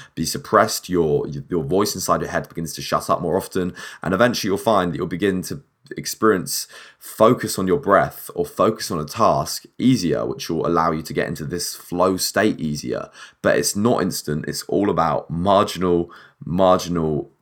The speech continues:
gains. The little demonstration I just did where you're meant to be focusing on your breath, or you focus on your breath and you get distracted,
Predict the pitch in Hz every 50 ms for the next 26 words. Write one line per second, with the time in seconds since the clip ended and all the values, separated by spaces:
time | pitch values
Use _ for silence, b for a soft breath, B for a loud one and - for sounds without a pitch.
0 | _ _ - - 98 90 69 - 50 - - - - - B B B B B B
1 | B B B B B B B - 113 120 98 113 127 - 120 113 123 110 110 107
2 | - 110 107 - 104 85 80 73 - 113 107 92 76 - 80 80 80 85 85 82
3 | 82 87 90 76 - - 85 - 95 85 85 - - 85 80 78 69 - 98 80
4 | 80 - - 82 73 - - 92 92 - - 101 95 87 85 - 85 82 - -
5 | 82 82 87 82 - - - - 110 98 - - - - 64 58 65 - -